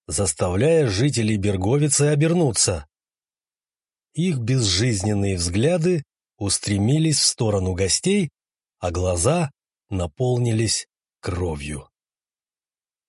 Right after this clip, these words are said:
«Черт!» процедил Фейн, хватая Эйш за локоть.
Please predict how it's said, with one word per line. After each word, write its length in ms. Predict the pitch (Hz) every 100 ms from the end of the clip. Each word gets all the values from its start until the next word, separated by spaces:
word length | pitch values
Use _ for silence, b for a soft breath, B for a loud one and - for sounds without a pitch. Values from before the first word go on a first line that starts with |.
| _
«Черт!» 640 | - - - 113 76 - - _ _ _ _
процедил 540 | 87 85 - 92 95
Фейн, 420 | 78 160 175 170 143 _ -
хватая 640 | - 92 92 170 170 165
Эйш 280 | - 117 120
за 160 | 104 127
локоть. 480 | 120 90 90 -